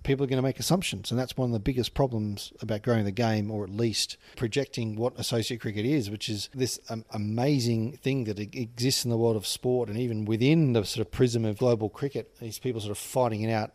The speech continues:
a lot of the time in places where people don't know what the sport is that they're playing. And y-, and y-, in spite of people's interest or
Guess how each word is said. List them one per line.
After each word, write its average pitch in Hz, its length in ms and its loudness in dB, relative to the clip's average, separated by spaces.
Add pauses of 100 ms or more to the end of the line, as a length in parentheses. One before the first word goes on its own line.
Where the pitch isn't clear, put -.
a 110 80 -2
lot 117 140 8
of 175 60 8
the 156 80 6
time 120 180 -2
in 113 80 -2
places 110 420 -2
where 113 400 2
people 139 240 0
don't 131 240 0
know 117 140 -2
what 135 220 -2
the - 80 -6
sport 135 320 6
is 123 160 4
that 117 60 -2
they're 113 180 2
playing. 147 240 0 (180)
And 98 100 -4
y-, 123 100 -4
and 123 160 -4
y-, 143 300 -2
in 135 140 2
spite 151 420 4
of 135 140 0
people's 113 300 2
interest 107 420 -2
or 104 160 -2